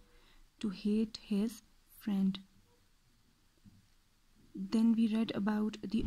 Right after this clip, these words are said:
orders given by Leonte for poisoning his best friend,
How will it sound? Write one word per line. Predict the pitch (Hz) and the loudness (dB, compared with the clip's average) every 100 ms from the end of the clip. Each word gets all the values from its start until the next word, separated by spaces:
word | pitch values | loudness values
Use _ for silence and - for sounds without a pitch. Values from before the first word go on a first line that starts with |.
| - | 0
orders | 208 202 220 220 - - - - | 0 0 0 -2 -4 -14 -14 -6
given | 208 208 214 214 | -2 0 2 0
by | 208 202 202 208 - - _ - | 0 -2 -2 -4 -10 -20 _ -6
Leonte | 202 208 202 208 208 214 196 - _ _ _ | -2 0 0 -2 -2 -4 -6 -12 _ _ _
for | - 214 | -6 -6
poisoning | 208 - 202 196 190 202 214 | -6 -4 0 0 0 0 0
his | 208 208 202 | -4 -6 -10
best | - 202 208 - | -8 -8 -8 -10
friend, | - 202 240 | -4 0 -2